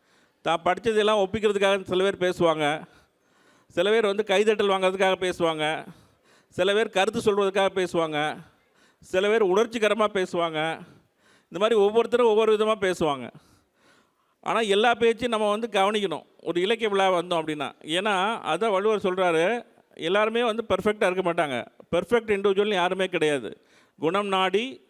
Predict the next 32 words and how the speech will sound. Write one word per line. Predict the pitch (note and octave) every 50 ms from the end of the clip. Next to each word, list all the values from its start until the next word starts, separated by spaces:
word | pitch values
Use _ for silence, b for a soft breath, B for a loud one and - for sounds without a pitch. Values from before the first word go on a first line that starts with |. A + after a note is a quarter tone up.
| _
குற்றமும் | _ - F3 F3 - - A3 G#3+ G#3 G3+
நாடி, | G3 F#3 F3 F3 F3 F3+ G#3 C4 C4+ - -
அவற்றுள் | - D3+ E3 F#3 F#3 F#3 G#3+ G#3+ G#3
மிகை | E3+ F3+ F3 A#3+ A3+ A3
நாடி | G#3 G#3 G#3 G#3 G3 A3+ A#3
மிக்க | G3 F3 E3+ - A3+
கொளல்." | G3 F#3 - D#3 D3 D3 C#3 B2+ G#2+ A2 - _ _ b b b b b b b b _
எதா | - E3 F#3 A3+ A3+
இருந்தாலும் | A3 A3 A3 A3+ A3+ A#3
சரி, | - - F#3 D#3 B2+ - - _ _ _
எந்த | - C#3 D#3 F#3+ G#3 A#3+ A3+
விஷயமா | G#3+ E3 G#3+ A3 A3 G#3+
எடுத்தாலும் | G3 F#3+ - G#3 G3 G3
சரி, | F3+ F#3+ E3+ E3 F3+
இந்த | A3 A3 G3+
திருக்குறள் | F#3 G#3 G#3+ G#3+ G3+ A3 G3+ F#3+
பொருந்தும். | F3+ F3+ E3+ E3+ D#3 C#3 B2+ - - _ b b b b
இப்ப | b _ - E3
இலக்கியம் | F3 F#3+ A3+ A#3 A3+ A#3 A#3+ A3+
படிக்கிறது | G#3+ G#3+ G#3+ G3+ A3 G#3+ G3+ F#3+ G#3
அவசியமா | G3+ - A3+ G#3+ G#3 G#3 G3+ F#3+ E3+ D3+ - _ _ -
அப்படின்னா, | - D#3 E3 F3+ G3+ G3+ F#3+ F3+ F#3+ G#3 G#3+ A#3+ b b b b b - - - C#3
waste | D#3+ F#3 G#3+ A#3 G#3+ - A#3
of | A3+ A3+ - -
டைம்னு | G#3+ G#3+ A3+ A3+ A3+
சில | G#3+ - G3 G#3
பேர் | G#3 G3+
சொல்லுவாங்க. | F#3+ G3 F3 E3 E3+ E3+ D#3 C3 A2 F#2 - - _ _ _ _ _ _
அதுல | - E3 G3 A#3+ A#3
கொஞ்சம் | A3 G#3+ G#3 G3+
உண்மை | F#3+ F#3+ G#3 G#3+ G3+
இருக்கலாம். | F#3 F3 G3 F3+ E3+ D3+ B2 A2+